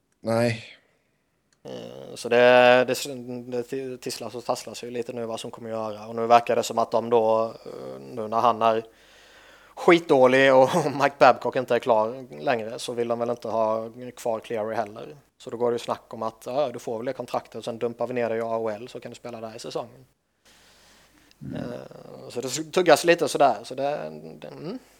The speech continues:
Speaker 2: det är en rolig situation.
Speaker 3: Liksom, det är bättre att ge han de pengarna bara för att, alltså, liksom, scoutroll eller någonting.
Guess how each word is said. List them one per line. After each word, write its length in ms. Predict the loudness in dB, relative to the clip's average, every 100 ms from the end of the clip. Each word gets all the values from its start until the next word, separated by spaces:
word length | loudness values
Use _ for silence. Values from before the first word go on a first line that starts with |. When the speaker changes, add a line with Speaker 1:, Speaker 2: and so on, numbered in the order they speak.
| -10
Speaker 2:
det 60 | -6
är 60 |
en 60 | -6
rolig 180 | -6 -8
situation. 340 | -8 -8 -10 -14 _ _ _ _ _ _ _ _ _
Speaker 3:
Liksom, 400 | -6 -4 0 2
det 1120 | 2 0 -4 -12 -20 _ -20 -20 _ _ 0
är 40 | 2
bättre 400 | 4 0 2 0
att 160 | 0
ge 180 | 2 4
han 200 | 4 4
de 200 | 2 0
pengarna 520 | -2 2 4 4 0
bara 200 | -2 -2
för 140 | -2 -4
att, 120 | -4
alltså, 360 | -6 -6 -8 -8 -14 _ _ _ _ _ _ -20 -20 -14
liksom, 340 | -10 -8 -8
scoutroll 960 | -8 -2 0 -2 -6 -8 -2 0 0 -4
eller 200 | -8 -8
någonting. 400 | -10 -10 -12